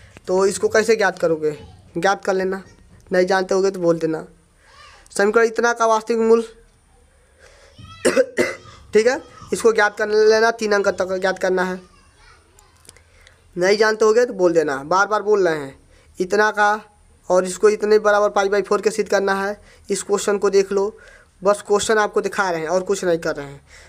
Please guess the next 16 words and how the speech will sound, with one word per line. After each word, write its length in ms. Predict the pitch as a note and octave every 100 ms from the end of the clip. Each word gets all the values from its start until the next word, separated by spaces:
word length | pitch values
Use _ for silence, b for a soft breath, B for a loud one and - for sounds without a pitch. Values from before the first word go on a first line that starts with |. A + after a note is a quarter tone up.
| B
सोचे 260 | F#3 F#3 A3
हैं 120 | A3
क्वेश्चन 300 | A3 G#3 A3
दिखा 240 | G3+ F#3+ F3+
दे। 100 | F3
वृत्त 260 | G3 G#3+
इतना 280 | G3+ - G#3
का 140 | G#3
परि-, 360 | G3+ G3+ F#3+ -
अ, 200 | F#3 F#3 F3+ - B B -
परिमाप 520 | F#3+ G3+ G#3+ A3 A3 B -
समाकलन 520 | - G3+ G3+ G3+ A3+
विधि 200 | G#3+ G3+
से 160 | F3+ G3
ज्ञात 220 | F#3 F3
कीजिए, 500 | - F3 F3 E3+ E3+